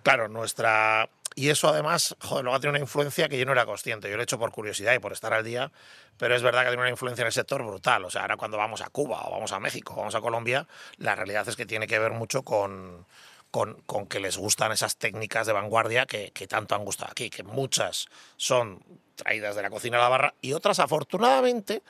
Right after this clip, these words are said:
poco a poco, también los bartenders vamos poniendo nuestro granito de arena diciendo, "Oye, pues mira, esta no es de cocina, esta nace de la barra", ¿no? Y algún cocinero dice, "Me encanta esa idea, ¿te la puedo copiar?". Digo, "Joder, no es que me la puedas copiar, es que te las debo, joder, te debo todas", o sea que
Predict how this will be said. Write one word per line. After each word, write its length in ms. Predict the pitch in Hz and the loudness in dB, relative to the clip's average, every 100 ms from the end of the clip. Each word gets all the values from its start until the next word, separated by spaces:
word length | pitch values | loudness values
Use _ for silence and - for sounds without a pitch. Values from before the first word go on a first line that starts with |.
| _ | _
poco 180 | 143 139 | -2 0
a 60 | 135 | 0
poco, 260 | 151 - - - - | -2 -6 -14 -20 -6
también 240 | - 123 139 | -2 2 2
los 100 | 127 | 4
bartenders 440 | 123 - 135 131 | 2 0 -2 2
vamos 340 | 120 127 131 - - - - | 4 4 2 -2 -8 -20 -6
poniendo 260 | - 120 127 | 0 2 2
nuestro 200 | 123 131 | 2 4
granito 200 | 123 123 | 4 6
de 60 | 120 | 6
arena 220 | 131 139 | 6 4
diciendo, 260 | 123 117 127 | 2 2 2
"Oye, 160 | 151 | 2
pues 160 | 113 110 | -2 0
mira, 180 | 151 - | 0 2
esta 240 | 208 - 240 | 2 4 2
no 80 | |
es 80 | 147 | 2
de 80 | 131 | 0
cocina, 380 | - - - - - | -2 -8 -10 -12 -6
esta 340 | 156 - 208 - | -4 2 2 2
nace 300 | 147 143 139 | -4 -4 -2
de 140 | 143 131 | -2 2
la 120 | 120 | 4
barra", 300 | 160 294 320 | 4 4 0
¿no? 200 | 185 415 - - - | -2 -4 -8 -18 -2
Y 60 | - | 2
algún 180 | 127 156 | 2 2
cocinero 300 | 127 151 160 | 0 0 0
dice, 160 | 131 | 0
"Me 80 | 117 | 0
encanta 400 | 117 165 202 165 | 2 2 4 2
esa 120 | 135 | 0
idea, 220 | 123 113 | 2 0
¿te 100 | 95 | 0
la 100 | 107 | 0
puedo 180 | 107 165 | 0 0
copiar?". 320 | 156 170 160 | -2 -2 -2
Digo, 140 | 123 - | -2 -8
"Joder, 500 | - 185 - - - - - | -2 -2 0 -2 -4 -8 -10
no 160 | 147 185 | 2 4
es 100 | 190 | 4
que 100 | 185 | 2
me 60 | |
la 80 | 269 | 2
puedas 180 | 170 127 | 2 2
copiar, 300 | 131 151 127 | 2 2 2
es 80 | - | -2
que 100 | 127 | -2
te 160 | 120 | 2
las 180 | 107 101 | 2 4
debo, 280 | 165 131 90 | 4 2 -2
joder, 240 | 104 98 _ - - - | -8 -12 _ -20 -20 -8
te 100 | 113 | -2
debo 200 | 120 147 | -2 0
todas", 300 | 135 131 95 | -2 -2 -2
o 60 | |
sea 140 | 101 98 | -4 -6
que 240 | 95 90 | -6 -8